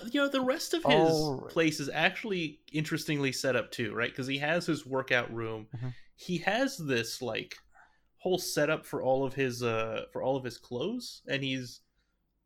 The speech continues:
Speaker 1: I mean, i-, they seem like they're all the same clothes, but he's, he's just kinda checking which one he's,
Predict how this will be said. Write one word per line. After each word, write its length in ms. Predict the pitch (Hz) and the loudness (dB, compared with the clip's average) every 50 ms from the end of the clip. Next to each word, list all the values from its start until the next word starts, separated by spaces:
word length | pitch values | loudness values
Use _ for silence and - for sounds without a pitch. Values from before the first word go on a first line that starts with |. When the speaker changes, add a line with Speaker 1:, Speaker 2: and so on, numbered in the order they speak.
| _ - | _ -6
Speaker 1:
I 60 | 139 | -4
mean, 160 | 139 139 - - - - | -4 -4 -6 -8 -10 -8
i-, 180 | 151 156 143 160 | -6 -6 -2 0
they 160 | 165 175 170 | 2 4 4
seem 240 | 165 - - 220 208 | 4 2 2 2 4
like 140 | 185 165 160 | 4 4 4
they're 160 | - 151 135 | 4 4 4
all 120 | 131 131 127 | 6 6 4
the 80 | 123 | 2
same 280 | 117 - - 127 120 110 | 0 0 0 -2 -2 -2
clothes, 500 | - - 127 117 110 104 107 104 - - - | -4 -2 0 0 0 0 -4 -8 -10 -8 -4
but 180 | - 120 104 - | -4 -4 -4 -4
he's, 500 | - 127 120 120 117 113 110 113 - - - | -6 -6 -4 -4 -4 -6 -8 -10 -14 -18 -16
he's 260 | 123 120 113 113 - | -14 -12 -12 -12 -10
just 240 | - 123 - - - | -10 -10 -10 -8 -4
kinda 240 | 131 120 110 107 - | -4 -4 -4 -6 -8
checking 540 | - - - 139 - - 131 127 127 123 120 - - - - - - | -6 -2 -2 -2 -2 -2 -4 -4 -6 -6 -8 -10 -14 -14 -14 -10 -4
which 240 | - 139 123 - - | -2 0 0 2 2
one 120 | 135 127 | 2 2
he's, 200 | 120 120 120 120 | 2 0 -4 -6